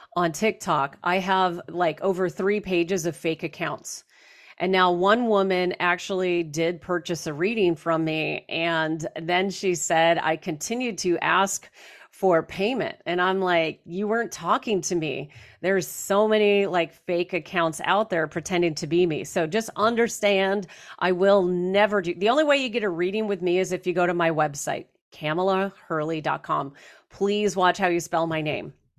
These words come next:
Okay. And there's fake accounts even for True Crime Medium, which is my second account.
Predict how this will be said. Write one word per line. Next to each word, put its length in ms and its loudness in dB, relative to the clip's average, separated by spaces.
Okay. 300 0
And 160 2
there's 200 2
fake 220 0
accounts 380 0
even 200 0
for 160 -4
True 200 -2
Crime 320 0
Medium, 400 -2
which 180 -10
is 80 -10
my 120 -2
second 360 -4
account. 320 -8